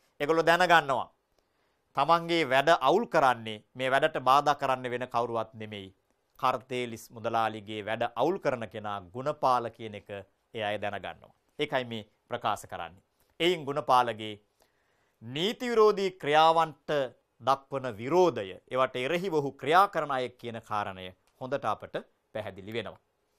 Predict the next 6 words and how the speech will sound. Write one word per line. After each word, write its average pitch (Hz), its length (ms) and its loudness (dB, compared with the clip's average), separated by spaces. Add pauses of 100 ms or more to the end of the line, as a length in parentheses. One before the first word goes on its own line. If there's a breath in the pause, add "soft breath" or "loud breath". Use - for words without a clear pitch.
(1200)
ඒ 214 100 6
වගේම 294 380 2
ගුණපාල 226 500 2 (540)
බියසුළු 262 540 -2
පුද්ගලයෙක් 254 540 0
නෙමෙයි. 202 340 -6